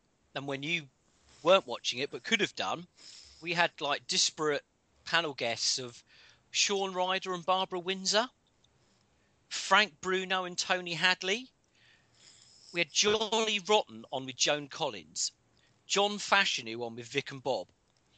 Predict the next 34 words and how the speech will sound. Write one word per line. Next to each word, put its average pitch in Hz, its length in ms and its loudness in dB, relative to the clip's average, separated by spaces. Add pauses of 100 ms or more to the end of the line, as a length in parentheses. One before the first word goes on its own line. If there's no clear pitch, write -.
(640)
If 156 140 -2
you 185 80 2
go 180 120 6
way 208 360 6
back 131 240 2
in 127 80 -10
time, 117 280 -4
you 117 60 -6
had 117 100 -4
Jayne 151 300 0
Mansfield, 170 640 -4
Peter - 260 -12
Sellers, 165 540 0
Sid 107 280 2
James, 147 500 0
Zsa 120 180 0
Zsa 113 260 -4
Gabor, 160 640 -4 (100)
Liza 113 280 -2
Minnelli, 147 520 -2
Sean 107 300 -6
Connery. 170 600 2 (1120)
Then 160 160 10
they 160 60 8
had 151 100 8
the 151 80 2
sex - 280 4
offender 135 300 -2
period, 131 480 -4
where 131 80 -10
they 123 80 -8
had 120 80 -8
Jimmy 143 260 -8
Savile, 147 460 6